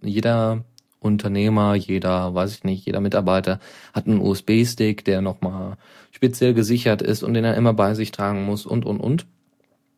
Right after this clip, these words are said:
Und den schließt er einfach immer an seinen Rechner an und kann dadurch sich dann eben auf die Rechner einloggen.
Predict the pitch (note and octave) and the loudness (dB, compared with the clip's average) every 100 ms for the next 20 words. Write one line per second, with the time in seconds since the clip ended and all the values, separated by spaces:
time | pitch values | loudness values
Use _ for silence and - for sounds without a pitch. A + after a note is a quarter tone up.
0 | - - A#2+ A#2+ A#2+ F3+ F#3+ F3 E3 C#3 | -8 2 4 4 4 2 2 2 0 0
1 | C3+ B2+ A#2 A2 C3 - A#2 A#2+ C#3+ A#2 | 0 2 2 0 -2 -2 -2 0 0 -2
2 | - A2 G#2 A2+ B2 A#2+ A#2+ G#2+ G#2 G2+ | -2 -2 0 2 2 0 -2 -2 -2 -2
3 | F#2+ - - F#2+ - F#2 F2 - D#2+ F2+ | -4 -6 -6 -6 -2 -2 -2 -4 -4 -2
4 | E2+ D#2+ - | 0 -2 -4